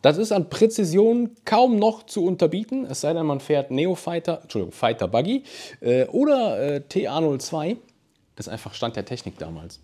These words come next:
Und das ist total witzig, weil das fährt. Egal wie, wie unpräzise das aussehen mag, das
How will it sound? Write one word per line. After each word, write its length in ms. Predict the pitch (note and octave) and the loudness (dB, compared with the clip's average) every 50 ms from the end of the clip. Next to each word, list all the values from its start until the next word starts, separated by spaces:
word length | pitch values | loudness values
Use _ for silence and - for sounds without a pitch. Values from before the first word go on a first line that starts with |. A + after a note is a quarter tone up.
| _ | _
Und 120 | - - F#2 | -10 -6 -4
das 120 | F#2+ G#2+ | -4 -4
ist 60 | - | -4
total 280 | - - - - G2+ G2 | -6 -8 -6 -4 -4 -2
witzig, 420 | B2+ C3 - - G#2 G#2+ - - _ _ _ _ _ | -4 -4 -4 -4 -4 -4 -6 -12 _ _ _ _ _
weil 120 | F2+ F2 F2+ | -10 -8 -8
das 160 | F#2 F#2+ - | -8 -10 -12
fährt. 420 | - - B2 A#2 G2 D2+ - - _ _ _ _ _ _ - | -14 -8 -8 -6 -6 -8 -12 -18 _ _ _ _ _ _ -16
Egal 540 | A2 G2 - - A2+ A#2+ C3 C#3 C#3 B2 | -16 -8 -6 -4 -4 -2 -2 -2 -4 -4
wie, 440 | A2+ A#2 B2 C3 C3 A#2+ A#2+ B2+ B2 - _ _ _ _ _ _ _ _ _ _ _ _ - _ | -4 -4 -2 -2 -2 -2 -2 -4 -6 -10 _ _ _ _ _ _ _ _ _ _ _ _ -20 _
wie 240 | G#2+ G2+ G2+ G#2+ - | -10 -8 -8 -6 -4
unpräzise 680 | - E3+ E3+ - - A#2+ A2 - - D3+ D3+ C3 A2+ | -4 -4 -4 -2 -2 -4 -4 -2 -2 -2 -2 0 -2
das 160 | A2 G#2 - | -2 -4 -4
aussehen 420 | - C3+ D3 D3 - G2 F2 E2+ E2 | -4 -4 -4 -4 -4 -6 -6 -6 -6
mag, 300 | E2+ F2 G#2 C3+ - - _ _ _ _ _ _ _ _ _ | -8 -8 -10 -10 -12 -16 _ _ _ _ _ _ _ _ _
das 360 | G2 - - - - - - | -16 -14 -14 -16 -16 -18 -20